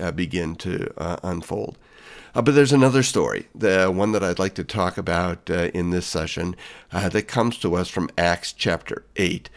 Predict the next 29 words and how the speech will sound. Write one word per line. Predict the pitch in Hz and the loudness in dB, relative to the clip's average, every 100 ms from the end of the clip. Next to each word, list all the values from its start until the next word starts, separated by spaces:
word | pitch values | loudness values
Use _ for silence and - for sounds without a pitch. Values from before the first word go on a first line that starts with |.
| - - | -20 -2
And | 104 104 - | 0 0 0
it | 139 165 - | 0 0 0
too | 175 147 107 110 | 4 6 6 2
is | 107 95 | 0 -2
a | 101 | -4
Samaria | - 107 98 95 104 101 80 | -2 -2 2 4 4 2 0
story. | - 90 76 - - | -2 -2 -2 -4 -2
And | 104 101 | 0 0
in | 98 - | 0 -6
case | - - 135 135 - - - | -6 0 2 2 -2 -10 -8
you | 95 110 | 0 2
missed | 113 185 214 - | 6 6 6 4
it, | 101 147 - - - - | 2 2 -2 -16 -10 -4
Luke | 110 127 156 | 2 4 4
is | 127 - | 2 0
gonna | 110 | 0
make | 101 - - | 0 -2 -2
sure | - 110 107 | 0 2 4
that | 110 104 | 2 0
we | 92 | -2
get | 98 98 | 0 0
it. | 98 - - - - | -2 -6 -20 -14 -4
Uh, | 90 | 0
let's | 98 120 | 0 0
take | 127 101 | 0 -2
a | |
look | 87 90 | -2 -4
at | 80 - | -6 -4
Acts | 87 82 - | -2 -2 -4